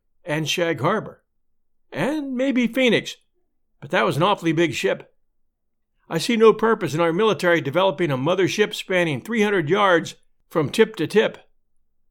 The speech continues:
And it would not shock me to think that our propulsion scientists at Wright-Patterson Air Force Base have attempted to gain secrets from, and have even been able to reverse engineer propulsion systems from downed alien crafts,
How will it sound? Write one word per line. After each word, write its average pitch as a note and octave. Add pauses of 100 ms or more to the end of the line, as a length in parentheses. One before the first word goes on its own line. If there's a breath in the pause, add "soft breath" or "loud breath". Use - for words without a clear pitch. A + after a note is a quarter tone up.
(600 soft breath)
And C#3
it F3
would G#3
not C4+
shock A#3
me F3
to E3
think G3+
that F3+
our E3+
propulsion F#3
scientists F3+
at A#2+
Wright-Patterson E3
Air A3
Force F3
Base D#3 (420)
have D3
attempted G#3+
to E3+
gain G3
secrets -
from, B2+ (580 soft breath)
and C3+
have D3
even G3
been F3+
able F#3+
to F3
reverse F3
engineer G3+ (180)
propulsion F#3
systems D#3 (240)
from B2+
downed F#3
alien F#3
crafts, -